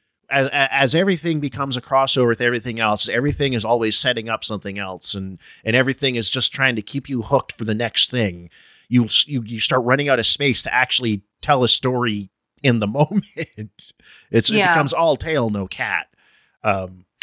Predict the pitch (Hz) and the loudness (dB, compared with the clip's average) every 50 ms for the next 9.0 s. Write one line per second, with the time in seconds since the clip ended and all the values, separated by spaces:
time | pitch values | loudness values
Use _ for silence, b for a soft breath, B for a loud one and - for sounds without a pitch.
0 | - - - 220 233 233 233 226 220 - - - - 226 220 - - - - - | -6 0 2 4 4 4 4 2 0 -4 -4 0 0 0 0 0 -10 -12 -12 -14
1 | - _ _ - - 233 - 262 247 214 254 269 269 277 277 - - 254 233 226 | -18 _ _ 0 0 2 4 4 4 4 4 4 4 2 0 -2 -4 0 2 4
2 | 214 208 202 190 175 - - - 190 185 196 190 185 180 175 170 170 160 165 165 | 4 4 4 2 0 0 0 2 2 2 2 2 2 4 4 4 2 2 0 -2
3 | 156 151 151 151 _ _ _ _ _ _ _ _ _ _ - 190 180 165 165 165 | 0 -2 -2 -4 _ _ _ _ _ _ _ _ _ _ 0 2 2 4 2 2
4 | 151 165 185 180 - - - - - 170 160 156 156 151 143 151 143 135 - - | 0 0 -4 -2 -2 -2 -2 0 0 2 2 2 2 2 2 2 2 -2 -4 -8
5 | _ _ _ _ _ _ _ _ _ _ _ _ _ _ _ _ _ - 180 - | _ _ _ _ _ _ _ _ _ _ _ _ _ _ _ _ _ -4 -2 0
6 | - - 180 160 160 160 156 151 151 147 156 151 143 143 147 143 147 - - - | 0 2 2 2 2 4 2 2 2 0 -2 -2 -2 -2 -2 0 0 0 0 -2
7 | - _ _ _ _ - - 160 151 156 - _ _ _ - - 165 147 - 151 | -6 _ _ _ _ -8 -8 -6 -6 -8 -12 _ _ _ -4 -2 0 0 2 2
8 | 143 143 147 147 143 147 151 - - - - - 165 156 156 156 151 143 143 - | 2 0 0 -6 -8 -6 -4 -2 -2 -2 0 -2 0 0 0 0 0 -2 -4 -6